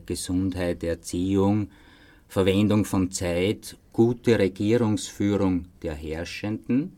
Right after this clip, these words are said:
Ist einmal ganz, ganz spannend, glaub ich. Dann steht drin ökologische Diversität, äh,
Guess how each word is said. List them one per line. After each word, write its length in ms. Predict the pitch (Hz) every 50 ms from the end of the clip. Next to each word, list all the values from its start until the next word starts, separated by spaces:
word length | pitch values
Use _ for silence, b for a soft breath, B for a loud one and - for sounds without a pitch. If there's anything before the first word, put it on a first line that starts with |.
| - b b b b b b b b b b b
Ist 160 | b 107 98 120
einmal 220 | 110 113 110 104
ganz, 520 | - - 101 104 107 107 - - - - - _ _ _ _ _ -
ganz 220 | 95 98 101 90
spannend, 520 | - - - 95 92 98 107 113 117 117 117
glaub 300 | 107 98 95 98 101 113
ich. 320 | 120 127 127 - - - b b b b b b b b b b b b b b
Dann 140 | b 95 95
steht 320 | 90 - - 98 - - -
drin 220 | 95 98 98 98
ökologische 1000 | 90 90 95 - 107 98 92 92 98 98 104 117 107 - - - 107 101 101 95
Diversität, 1080 | - - 104 98 101 98 92 95 - 104 - - 92 90 92 98 104 98 - - - -
äh, 300 | 90 90 87 85 82